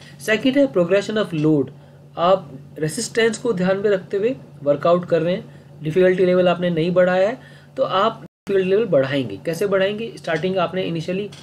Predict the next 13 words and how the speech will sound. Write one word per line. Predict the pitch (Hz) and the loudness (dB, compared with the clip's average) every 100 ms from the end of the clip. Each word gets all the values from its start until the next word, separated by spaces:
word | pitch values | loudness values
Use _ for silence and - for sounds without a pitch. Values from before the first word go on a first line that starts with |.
| - 131 | -20 -4
one | 175 190 | -2 0
केजी | 190 190 | 0 2
dumbbell | 175 180 190 | 2 2 0
से | 196 | 0
workout | 185 180 196 190 | -2 0 -2 -2
करना | 208 190 | -8 -6
start | 185 196 175 175 | -4 0 -2 -2
किया, | 196 240 - - - - - | -10 -10 -14 -20 -20 -20 -8
अब | 143 165 | -4 -4
धीरे | 165 226 | -2 -4
धीरे | - 220 | -2 -2
आप | 240 185 185 - - - | 0 2 0 -2 -18 0
और | 180 226 | 0 0